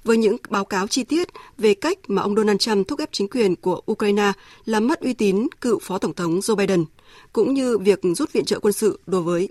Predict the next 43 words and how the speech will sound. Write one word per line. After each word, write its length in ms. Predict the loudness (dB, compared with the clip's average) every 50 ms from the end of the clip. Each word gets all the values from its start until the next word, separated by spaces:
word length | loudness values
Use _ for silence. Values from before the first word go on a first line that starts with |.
| -6 -8
Ukraine 400 | -6 -4 -2 0 0 0 0 -2 -6 -10 -20 -12
để 180 | -6 -6 -4 -4
gây 220 | -2 -2 -4 -4
áp 160 | -4 -6 -2
lực. 120 | -2 -4 -4 -4 -20 -20 -20 -20 _ -20 _ _ _ -20 -20 -20 -20 -20 -20 -20 -20 -20 -20 _ _ -12
Trong 360 | -8 -6 -4 -2 -2 -2 0
diễn 140 | -2 -2 0
biến 160 | 2 2 2
mới 100 | 2 0
nhất 260 | 0 -2 -4 -4 0
về 80 | 0 0
mối 140 | 0 0 -2
quan 140 | -2 0
hệ 200 | 2 2 0 0
Trung 200 | 0 -2 0 2
Mỹ, 240 | 4 4 2 2 -2 -4 -8 -20 -20 -20 -20 -12 -6
tại 160 | -2 -2 0
cuộc 160 | 0 0 -2 -2
họp 120 | -2 -2
báo 340 | 0 2 2 2 2 0 0 0
vào 220 | 0 0 0 0
hôm 200 | 0 -2 -4 -4
qua, 280 | -2 -2 0 0 0 0 -2 -6 -18 -18 -10 -4
người 180 | 0 0 0 0
phát 120 | 2 0
ngôn 220 | 2 2 2 2
Bộ 80 | 2 0
Ngoại 140 | 0 0 -2
giao 160 | -2 -2 -2
Trung 180 | 0 -2 -4 -2
Quốc 220 | 0 0 0 -2 _ _
Hoa 200 | _ -6 -4 -2
Xuân 180 | 0 0 0 0
Danh 220 | 2 2 2 2 0 -2 -12 -20 -14 -6
hy 120 | -4 -4 -2
vọng 260 | 0 0 0 0 0 -2
Mỹ 240 | 0 0 0 -2 -2
sẽ 360 | -4 -2 -4 -4 -4 -4 -4
giảm 240 | -2 0 0 0 0
bớt 220 | 0 -2 -2 -4
các 120 | -6 -6
hạn 140 | -6 -6 -4
chế 340 | -2 -2 0 0 2 0 -2